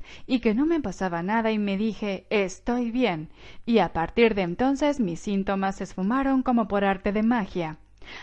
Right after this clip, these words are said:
Al instante me sentí de maravilla y podía comer lo que quisiera. Me contó haciendo un gesto triunfal.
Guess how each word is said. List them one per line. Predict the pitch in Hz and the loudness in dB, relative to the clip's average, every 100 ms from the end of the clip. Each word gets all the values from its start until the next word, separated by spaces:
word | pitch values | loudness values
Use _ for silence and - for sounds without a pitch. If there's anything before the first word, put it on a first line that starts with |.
| - | 2
Al | 233 240 | 6 6
instante | 226 202 254 294 294 269 | 6 2 2 2 2 0
me | 190 | -2
sentí | 170 165 202 | -4 -4 0
de | 196 | 2
maravilla | 190 160 165 196 226 214 302 | 2 0 -2 0 0 2 0
y | 277 | 0
podía | 170 170 180 | -4 -4 -4
comer | 180 190 196 262 | -2 0 0 0
lo | 240 170 | 0 -2
que | 170 | -4
quisiera. | 180 180 277 262 196 - - _ - - - - | -6 -2 2 2 0 -4 -16 _ -20 -20 -20 -12
Me | - 226 202 | -2 0 0
contó | 175 175 214 | -4 0 4
haciendo | 190 185 247 269 240 185 | 4 4 2 2 2 0
un | |
gesto | 180 208 202 196 | -2 -4 -2 -4
triunfal. | - 208 202 240 170 160 | -2 -2 -2 -4 -4 -6